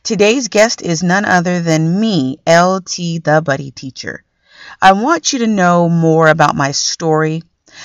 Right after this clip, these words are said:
I want you to know why I created this podcast. I want you to know who this podcast is for. And I want you to know what it is that I'd love for you to walk away with.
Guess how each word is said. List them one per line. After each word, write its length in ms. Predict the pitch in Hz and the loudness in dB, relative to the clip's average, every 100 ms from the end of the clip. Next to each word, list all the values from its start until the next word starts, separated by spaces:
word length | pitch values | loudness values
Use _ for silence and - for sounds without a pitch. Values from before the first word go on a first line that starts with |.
| - | -2
I 100 | 185 | 0
want 280 | 196 320 - | 0 -2 -4
you 60 | |
to 80 | 254 | -2
know 180 | 233 190 | 0 2
why 460 | 165 160 156 165 165 | 0 4 4 6 4
I 160 | 151 | 2
created 500 | 165 - 143 151 160 | 0 -6 -2 -2 -4
this 200 | 165 120 | -8 -14
podcast. 800 | - 151 151 - 160 156 170 - - _ - - - | -8 0 0 0 -2 0 -2 -10 -20 _ -20 -20 0
I 80 | 190 | 2
want 300 | 202 302 - | 2 0 -4
you 60 | 269 | -2
to 60 | |
know 260 | 233 190 190 | 2 2 0
who 280 | 196 214 214 | -4 -4 -2
this 240 | 180 170 | -2 -2
podcast 720 | - 170 160 175 151 147 - | -2 0 0 -2 -4 -4 -6
is 180 | 156 - | -12 -12
for. 580 | - 147 143 180 220 - _ _ _ - - - | -8 -6 -2 -2 -2 -10 _ _ _ -20 -20 -2
And 160 | 185 196 | 0 2
I 100 | 196 | 0
want 360 | 208 302 330 | 0 -4 -6
you 80 | 311 | -10
to 260 | - 226 196 | -8 -8 -4
know 600 | 196 226 247 139 131 - - - _ | 0 2 2 2 -2 -8 -20 -20 _
what 420 | 170 160 196 240 | -14 -8 -4 -2
it 100 | 185 | -2
is 220 | 190 170 | -2 -4
that 100 | 165 | -2
I'd 200 | 151 139 | -2 -2
love 380 | 147 147 151 170 | -4 0 2 2
for 160 | - 160 | -2 -6
you 160 | 151 | -4
to 80 | 139 | -4
walk 320 | 131 131 127 | -4 -8 -8
away 320 | 131 110 117 | -10 -10 -10
with. 540 | 160 120 - - - | -10 -12 -16 -20 -20